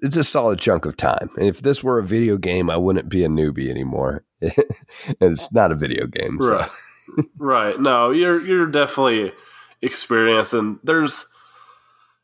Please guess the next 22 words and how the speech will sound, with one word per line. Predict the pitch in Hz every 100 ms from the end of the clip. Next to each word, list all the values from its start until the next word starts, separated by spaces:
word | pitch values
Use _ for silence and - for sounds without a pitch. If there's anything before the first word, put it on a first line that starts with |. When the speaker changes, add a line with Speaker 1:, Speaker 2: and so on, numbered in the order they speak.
| _ _ 202
Speaker 2:
if | 190
you | 226
listen | 277 285 214
to | 156
Honda, | 110 113 117 117 123 113
Honda's | 160 175 156 123
feelings | - 117 120 123 117
on | 107
the |
future | - 104 101 117
films | 110 113 110 113 113 - - - _ _ 110
diminishes. | 107 98 98 95 107 98
He | 127
doesn't | 127 117 90
think | 107 104
that | 98
they | 101
have | 104
a | 95
lot | 92 98
to | -
say, | - 110 107 113 117